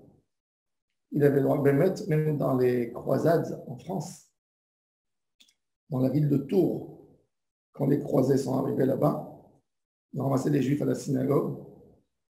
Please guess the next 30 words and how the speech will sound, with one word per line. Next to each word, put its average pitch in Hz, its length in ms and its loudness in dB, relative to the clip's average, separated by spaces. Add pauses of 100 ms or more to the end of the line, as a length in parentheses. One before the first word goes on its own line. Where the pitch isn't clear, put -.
(840)
et 185 80 -4
leur 139 140 2
ont 143 80 4
dit, « 147 140 2
Vous 143 180 4
avez 147 140 4
la 143 100 6
nuit 147 200 2
pour 131 180 -4
penser 143 300 2
ce 139 100 0
que - 80 -4
vous 131 240 -4
voulez 147 240 2
de, 143 120 0 (220)
devenir 131 340 0
chrétien. - 400 -6 (1800)
On 131 80 -2
vous 147 80 4
laisse 180 180 4
la 170 80 2
nuit, 135 200 2
demain 160 280 4
on 139 120 4
vient. 147 400 0 (520)
Si - 300 -6
vous 160 200 4
vous 160 80 2
convertissez 147 680 0
pas, 202 460 2